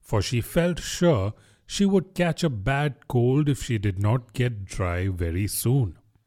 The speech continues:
Ahem, said the mouse with an important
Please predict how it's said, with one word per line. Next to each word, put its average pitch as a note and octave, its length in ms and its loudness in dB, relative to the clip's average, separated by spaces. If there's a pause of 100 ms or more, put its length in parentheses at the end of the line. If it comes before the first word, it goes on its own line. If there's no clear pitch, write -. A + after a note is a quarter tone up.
(1400)
Ahem, E3+ 600 2 (800)
said F#2+ 340 -8
the G2+ 80 -2
mouse A2+ 400 0
with A2+ 180 0
an B2+ 120 2
important B2+ 680 2